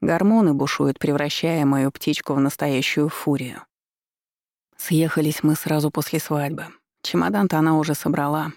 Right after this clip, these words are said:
для отлёта в Дубай. Как раз пригодился.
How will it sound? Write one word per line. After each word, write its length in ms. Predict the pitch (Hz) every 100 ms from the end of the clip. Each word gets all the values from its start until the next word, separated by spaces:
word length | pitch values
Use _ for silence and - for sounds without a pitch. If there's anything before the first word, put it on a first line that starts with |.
| -
для 200 | 151 139
отлёта 320 | - 147 143
в 60 | 139
Дубай. 420 | 139 139 147 - _ _ _ _ -
Как 260 | 151 -
раз 200 | 147 151
пригодился. 760 | - 143 143 147 139 - -